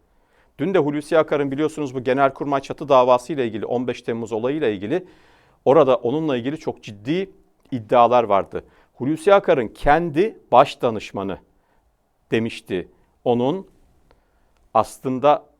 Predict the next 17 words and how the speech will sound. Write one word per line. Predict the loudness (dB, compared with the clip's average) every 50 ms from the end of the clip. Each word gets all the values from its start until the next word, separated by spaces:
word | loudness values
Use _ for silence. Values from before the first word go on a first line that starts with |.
| _ _ -2
on | -2 -2 -2 -4
beş | -6 -8 -8 -10
Temmuz'un | -8 -6 -6 -6 -6 -6 -6 -4 -6 -6 -4
bir | -4 -2 -2
numarası | -2 -2 -2 -2 -2 -2 -2 -2 0
olduğu | 0 0 0 0 -4 -4
yönünde | -2 -2 -4 -6 -6 -6 -2 -2 -2 -2 -4 -12 _ _ _ _ _ _ _ _ _ _ _ _ _ _ _ _ _ _ _ -4
anlaşılacak | -2 -2 -2 -4 -6 -8 -8 -10 -4 -4 -4 -4 -4 -8
ifadelerde | -4 0 2 2 2 0 -2 -4 -4 -6 -6 -10 -12
bulundu. | -12 -14 -18 -18 -16 -18 -20 -20 _ _ _ _ _ _ _ _ _ _ _ _ _ _ _ _ _ _ _ -12 -2
Kendisinin | 0 0 0 0 -4 -8 -6 -6 -6 -6 -6
Akıncı | -8 -8 -6 -4 -6 -4 -2 -4
üstüne | -6 -6 -8 -8 -4 0 0 0 -2 -4 _ _ _ _ _ _ _ _ _ _ _ _ 0
Erdoğan'ın | 4 8 8 8 6 6 6 6 6 6 6 2 -2 -4 0 2
alındığını | 2 4 4 2 0 0 0 0 0 0 -2 -4
sanarak | -2 -2 -2 0 0 0 -2 -2 -4 -6
onunla | -6 -4 -4 -2 -2 -2 0 0 -2 -2